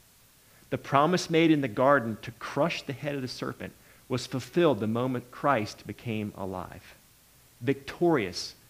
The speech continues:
over sin and death. That's why we can call him our solid rock. Paul writes in First Corinthians fifteen, fifty-five to fifty-seven, "Death is swallowed up in victory. O death, where is your victory?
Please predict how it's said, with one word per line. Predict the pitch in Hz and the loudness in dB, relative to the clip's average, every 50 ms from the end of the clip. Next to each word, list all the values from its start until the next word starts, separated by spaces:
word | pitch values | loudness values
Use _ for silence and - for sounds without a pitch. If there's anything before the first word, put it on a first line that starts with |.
| _ _ _ | _ _ _
over | 127 123 117 117 110 | -4 -2 -2 -2 -4
sin | - - 120 101 110 | -6 -8 -8 -8 -8
and | 101 98 | -8 -8
death. | - 80 - - - - - _ _ _ _ _ _ _ _ _ _ _ | -10 -12 -12 -14 -18 -20 -20 _ _ _ _ _ _ _ _ _ _ _
That's | - 135 - - | -4 -4 -2 0
why | 151 | 0
we | 147 143 143 | 0 0 0
can | 139 - 143 127 | -2 -4 -8 -8
call | - - - 156 160 160 160 151 | -10 -14 -4 0 2 2 2 2
him | 117 117 110 101 92 85 85 - _ - | -2 -4 -6 -6 -6 -8 -12 -14 _ -10
our | 104 | -10
solid | - - - 110 98 95 98 - | -10 -6 -4 -4 -4 -4 -6 -8
rock. | - - - - - - - - - _ _ _ _ _ _ _ _ _ _ _ _ _ _ _ _ _ _ _ _ _ _ _ _ _ _ _ _ _ _ _ _ _ _ _ _ _ _ _ _ _ _ _ | -10 -12 -12 -12 -16 -20 -20 -20 -20 _ _ _ _ _ _ _ _ _ _ _ _ _ _ _ _ _ _ _ _ _ _ _ _ _ _ _ _ _ _ _ _ _ _ _ _ _ _ _ _ _ _ _
Paul | - 139 135 135 | 4 4 6 8
writes | 135 131 131 127 - | 8 6 6 4 0
in | 127 113 | -8 -4
First | - 139 135 117 - | 0 0 0 0 -2
Corinthians | - 143 131 120 135 123 120 113 | -4 -4 -2 -2 -2 -2 -2 -4
fifteen, | - - 151 131 - - - 147 131 120 113 | -2 -2 -2 -2 -2 -6 -6 -4 -4 -4 -4
fifty-five | 107 - 123 - 123 - - 117 110 107 101 | -6 -8 -6 -6 -6 -2 0 0 0 0 -2
to | 104 | -4
fifty-seven, | - - 104 - 107 - - 113 98 90 87 82 82 87 - - _ _ _ _ _ _ _ _ _ _ _ _ _ 107 - | -10 -10 -10 -10 -10 -10 -6 -6 -6 -6 -8 -12 -16 -18 -20 -20 _ _ _ _ _ _ _ _ _ _ _ _ _ -12 2
"Death | - 139 165 170 - 160 | 6 6 6 6 6 0
is | 143 - | -2 -2
swallowed | - - 147 135 139 143 135 139 | -2 2 4 4 6 6 6 4
up | 135 - | 2 0
in | 147 127 110 | -2 -4 -2
victory. | 101 117 110 - - 92 90 - - - - _ _ _ _ _ _ _ | -4 -4 -6 -6 -10 -12 -12 -12 -14 -18 -20 _ _ _ _ _ _ _
O | - 135 131 123 | 2 2 2 2
death, | 127 - 156 139 127 110 - - 113 | 2 4 6 6 6 4 -2 -6 -2
where | 120 127 143 151 | 0 2 4 4
is | 147 143 127 131 | 4 2 2 0
your | 139 123 | -2 -2
victory? | 110 123 120 - - 101 95 90 - | -4 -6 -8 -8 -10 -12 -10 -10 -10